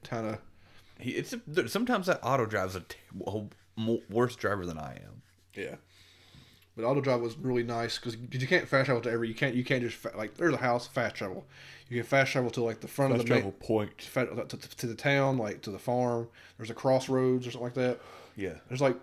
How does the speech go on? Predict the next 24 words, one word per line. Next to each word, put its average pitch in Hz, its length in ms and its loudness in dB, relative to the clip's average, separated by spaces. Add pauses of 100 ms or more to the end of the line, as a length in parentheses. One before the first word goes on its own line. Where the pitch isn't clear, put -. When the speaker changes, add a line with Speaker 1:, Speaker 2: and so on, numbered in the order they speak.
Speaker 1:
four - 320 0
or 139 40 4
five 92 300 -4
spots, - 360 -10
something - 260 -16
like 92 100 -12
that. - 100 -14 (100)
Speaker 2:
But 104 140 -2
they 135 60 2
Speaker 1:
Huh. 87 60 -2
Speaker 2:
can 107 80 0
significantly 101 480 0
cut - 240 -6
down 98 200 -6
the 117 60 -14
time. - 180 -10
Speaker 1:
Oh, 156 80 4
yeah. 117 140 4
It, - 200 -10
it 117 260 -4
chops 120 340 -2
it - 140 -12 (120)
way 107 220 -4
down. 92 240 -6